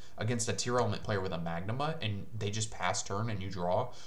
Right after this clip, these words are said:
okay, you have a Magnuma and then you search a Druid Worm at the end phase, but that's the only monster you can play unless you're able to hit a Birth off of Prosperity or by opening it, and you only play two Birth.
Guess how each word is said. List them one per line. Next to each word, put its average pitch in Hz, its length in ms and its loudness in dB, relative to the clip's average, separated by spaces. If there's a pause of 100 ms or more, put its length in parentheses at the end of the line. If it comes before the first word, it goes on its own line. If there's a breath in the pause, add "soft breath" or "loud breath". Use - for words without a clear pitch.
okay, 120 220 2
you 117 200 2
have 135 120 4
a 101 60 2
Magnuma 135 640 0
and 120 120 -2
then 113 120 2
you 113 80 2
search 120 320 0
a 101 60 2
Druid 104 420 -2
Worm 101 240 2
at 90 80 -6
the 87 120 -4
end 147 140 -2
phase, 98 460 0 (420 loud breath)
but 113 380 4 (100)
that's 131 220 4
the 165 180 0
only 139 220 2
monster 127 360 2
you 113 80 -2
can 107 120 0
play 131 360 4
unless 113 300 2
you're 127 100 2
able 110 220 0
to 123 80 2
hit - 240 -2
a 98 40 0
Birth 95 440 2
off 101 160 2
of 107 100 -2
Prosperity 104 540 2
or 110 100 0
by 95 180 2
opening 95 320 0
it, 85 180 -4
and 107 120 2
you 110 140 2
only 131 140 2
play 110 200 2
two - 160 -2
Birth. 95 360 2